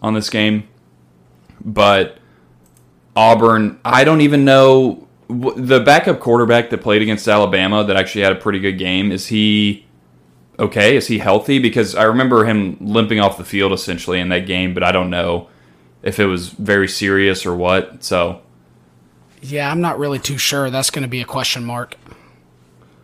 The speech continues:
Speaker 1: Yeah, we'll see. But, uh, I'm trying to remember Houston's quarterback. I wanna say Tune or something.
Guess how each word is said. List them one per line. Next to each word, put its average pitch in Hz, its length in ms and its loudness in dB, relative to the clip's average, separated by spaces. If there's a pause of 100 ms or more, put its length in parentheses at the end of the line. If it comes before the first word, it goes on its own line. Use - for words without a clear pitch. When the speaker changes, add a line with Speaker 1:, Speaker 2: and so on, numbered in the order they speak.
(260)
Speaker 1:
Yeah, 95 300 -4 (120)
we'll 123 160 0
see. 104 380 -4
But, 123 160 4
uh, 110 220 6
I'm 117 120 -6
trying 220 200 -2
to 226 60 0
remember 101 420 0
Houston's 123 420 -6
quarterback. 104 440 0
I 95 40 -8
wanna 117 180 -4
say 95 480 -4 (420)
Tune 107 680 -6
or 110 80 -12
something. 135 500 -10